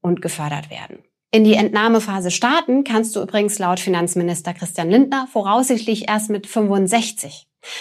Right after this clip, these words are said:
Damit sollen, Zitat, "Fehlanreize in Richtung Frühverrentung vermieden werden". Vorher kommst du nur an dein Geld, wenn du das Depot auflöst. Dann musst du allerdings die erhaltene Förderung zurückzahlen.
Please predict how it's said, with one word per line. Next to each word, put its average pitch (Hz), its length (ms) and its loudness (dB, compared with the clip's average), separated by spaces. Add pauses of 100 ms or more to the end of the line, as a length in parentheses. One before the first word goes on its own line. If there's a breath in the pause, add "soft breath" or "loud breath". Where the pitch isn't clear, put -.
(200 loud breath)
Damit 294 260 2
sollen, 247 320 2 (160)
Zitat, 208 500 -4 (220)
"Fehlanreize 185 960 0
in 196 160 -2
Richtung 190 360 -4
Frühverrentung 165 920 -4
vermieden 165 460 -6
werden". - 260 -12 (840 loud breath)
Vorher 285 320 6
kommst 262 260 0
du 220 60 0
nur 208 300 2
an 285 120 0
dein 262 180 4
Geld, 233 280 2
wenn 214 100 0
du 208 80 2
das 196 220 -2
Depot 196 380 -6
auflöst. - 680 -4 (100)
Dann 185 200 -2
musst 214 220 4
du 208 60 -2
allerdings 185 440 0
die 180 100 -4
erhaltene 170 480 -6
Förderung 247 640 2
zurückzahlen. 214 680 -4